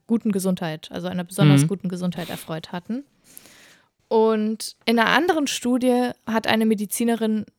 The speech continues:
Speaker 1: äh, vorher schon nachgewiesen, dass etwa zehn Prozent der PatientInnen mit unklaren Riechstörungen innerhalb von zehn Jahren an Parkinson erkranken. Und das ist
Speaker 2: Ah.
Speaker 1: quasi auch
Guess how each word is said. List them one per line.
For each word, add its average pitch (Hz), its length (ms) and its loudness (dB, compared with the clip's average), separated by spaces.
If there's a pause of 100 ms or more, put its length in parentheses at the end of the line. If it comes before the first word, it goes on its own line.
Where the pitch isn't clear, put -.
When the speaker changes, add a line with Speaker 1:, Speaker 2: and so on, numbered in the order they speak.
Speaker 1:
äh, 214 140 -2
vorher 277 340 4
schon 233 220 0
nachgewiesen, 220 580 -2
dass 208 160 -4
etwa 202 260 -4
zehn 269 300 2
Prozent 233 420 -4
der 226 80 0
PatientInnen 220 800 -2
mit 208 180 -2
unklaren 214 540 0
Riechstörungen 220 640 -4
innerhalb 208 340 -4
von 190 160 -6
zehn 208 240 -4
Jahren 196 220 -4
an 196 120 -4
Parkinson 190 600 -4
erkranken. 170 680 -12 (440)
Und 156 320 2
das - 180 6
ist 254 140 6
Speaker 2:
Ah. - 80 2
Speaker 1:
quasi 233 380 0
auch 226 320 0